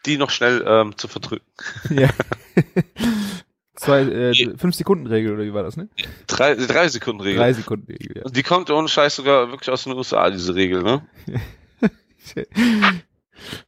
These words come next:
Speaker 2: Hat man schon mal.
Speaker 1: Ja, genau, ne? Ja, ja. Aber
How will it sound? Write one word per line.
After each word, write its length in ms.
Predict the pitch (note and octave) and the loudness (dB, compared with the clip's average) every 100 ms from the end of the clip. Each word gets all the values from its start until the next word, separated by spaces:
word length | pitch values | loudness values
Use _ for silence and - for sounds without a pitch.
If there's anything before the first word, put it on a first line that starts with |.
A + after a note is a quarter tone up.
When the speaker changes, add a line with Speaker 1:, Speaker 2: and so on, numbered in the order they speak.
| _ _ _ - - - | _ _ _ -18 -10 -6
Speaker 2:
Hat 140 | B2 | -6
man 140 | A2 | -6
schon 200 | A2 A2+ | -4 -2
mal. 160 | G#2 G#2 - _ _ _ | -2 -4 -10 _ _ _
Speaker 1:
Ja, 220 | A2 G#2 | 2 4
genau, 420 | G2+ G#2 G2+ F#2 G2+ G#2+ | 2 -2 -2 -2 -4 -6
ne? 260 | G2+ C#3+ - - - - _ | -2 -2 -6 -20 -20 -20 _
Ja, 200 | - G#2 | 4 6
ja. 300 | G#2 G2+ F2+ E2+ _ | 8 6 4 -2 _
Aber 420 | A2 A#2 G#2+ D2+ | 2 4 4 2